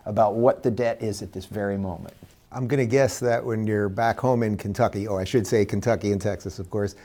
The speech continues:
Speaker 2: When you're back home in Kentucky, people probably dig it. You come here and everyone's like, "Could you put that thing away?"
Speaker 1: Oh.
Speaker 2: A li-, little bit of that?
Speaker 1: Uh, the Democrats, I had one in an elevator look at it and say, "Is that a doomsday clock?" And I said,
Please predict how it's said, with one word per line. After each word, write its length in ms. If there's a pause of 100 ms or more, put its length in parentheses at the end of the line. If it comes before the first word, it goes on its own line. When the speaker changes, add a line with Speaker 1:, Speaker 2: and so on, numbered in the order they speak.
(240)
Speaker 2:
When 140
you're 80
back 200
home 140
in 100
Kentucky, 380
people 340
probably 260
dig 240
it. 80
You 140
come 200
here 220
and 80
everyone's 320
like, 140
"Could 160
you 80
put 260
that 240
thing 140
away?" 400
Speaker 1:
Oh. 40
Speaker 2:
A 20
li-, 200
little 200
bit 140
of 60
that? 280 (200)
Speaker 1:
Uh, 360 (120)
the 200
Democrats, 800
I 60
had 220
one 220
in 140
an 100
elevator 640
look 280
at 220
it 120
and 100
say, 240
"Is 160
that 240
a 80
doomsday 580
clock?" 460 (200)
And 160
I 60
said, 420